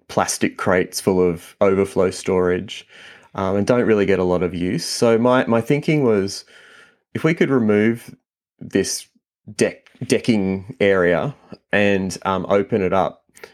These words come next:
we've got, um, uh, a ventilation connection down to the lower floor from the street, but we've also got this ability to have passive surveillance from downstairs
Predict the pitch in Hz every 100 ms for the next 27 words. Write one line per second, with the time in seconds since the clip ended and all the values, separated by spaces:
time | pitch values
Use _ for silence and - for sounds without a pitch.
0 | _ 110 107 117 92 - 95 95 90 90
1 | 85 _ _ _ _ 95 95 87 - -
2 | _ 92 110 117 107 92 120 - 170 165
3 | 147 - 214 233 160 98 98 98 98 95
4 | 92 92 92 95 90 117 - 110 104 -
5 | 95 95 202 - - - _ 117 107 110
6 | 127 127 104 101 - - 98 - - -
7 | - - _ 104 92 95 101 101 98 95
8 | 90 85 - 95 - 98 - 92 87 90
9 | 104 107 - 101 90 90 98 - 90 87
10 | 92 90 -